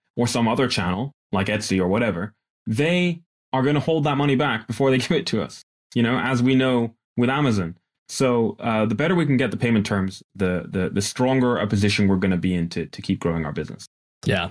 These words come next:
Speaker 2: I love that. And I love that it's, it's a path forward. And I love that you kind of reframed what I said was a difficult conversation. I think that changing that mindset to say, "Hey guys, I've got great news,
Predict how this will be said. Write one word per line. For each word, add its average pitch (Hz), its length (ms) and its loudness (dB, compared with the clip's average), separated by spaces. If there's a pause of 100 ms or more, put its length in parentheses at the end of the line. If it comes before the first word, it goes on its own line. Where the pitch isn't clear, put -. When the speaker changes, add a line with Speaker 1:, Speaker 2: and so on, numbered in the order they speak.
(140)
Speaker 2:
I 113 140 -2
love 107 260 0
that. 98 180 -2
And 104 100 -2
I 110 60 -2
love 117 260 -2
that 117 120 0
it's, 104 360 -2
it's 104 220 -2
a 98 120 0
path 107 380 -4
forward. 120 480 0
And 113 140 0
I 110 80 -2
love 113 260 0
that 120 140 0
you 117 160 0
kind 117 200 -2
of 101 80 0
reframed 113 640 0 (360)
what 120 120 -2
I 127 120 -2
said 120 240 -2
was 113 160 2
a 110 140 0
difficult 127 580 -2
conversation. 117 800 0 (380)
I 117 120 -2
think 123 180 0
that 104 140 -2
changing 117 420 0
that 98 180 0
mindset 107 540 0
to 107 100 -2
say, 107 200 0
"Hey 120 160 0
guys, 101 280 -2
I've 107 200 -4
got 110 240 -4
great 107 320 -2
news, 98 420 0